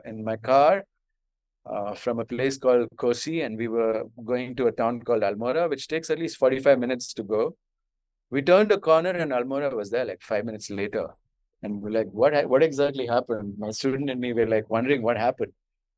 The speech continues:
How did we reach Almora in, like, five minutes? 'Cause these kind of miracles have happened in my life. Uh, even while walking back from the mountains, uh, from Nepal to India, it's quite a long walk.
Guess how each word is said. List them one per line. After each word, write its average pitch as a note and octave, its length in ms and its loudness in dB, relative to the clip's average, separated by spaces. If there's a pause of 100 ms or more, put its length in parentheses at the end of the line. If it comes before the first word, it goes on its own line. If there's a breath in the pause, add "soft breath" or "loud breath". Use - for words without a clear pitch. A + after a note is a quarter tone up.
(140)
How B2+ 120 6
did D#3+ 140 -2
we D3+ 120 0
reach C#3+ 220 -6
Almora C3 480 4
in, A2+ 60 -6
like, G#2 180 -6
five B2+ 260 -2
minutes? C#3 520 -8 (600)
'Cause D3 300 0 (120)
these E3+ 300 0
kind F3 240 4
of D3+ 140 4
miracles D3 560 -2
have A#2 240 0
happened B2 260 -2
in B2 80 -4
my A#2 80 0
life. A2+ 320 0 (640)
Uh, G#2 340 0
even E3 220 0
while D#3+ 160 6
walking C3+ 360 4
back C3+ 320 4
from C3+ 380 -4 (640)
the B2 160 -6
mountains, A#2+ 840 -4 (200)
uh, A#2+ 60 -4
from A#2+ 240 -4
Nepal D3 580 6
to C#3 140 2
India, D3 400 2
it's - 320 -4
quite A3 200 0
a G3+ 60 -4
long C#3 220 2
walk. B2 340 -2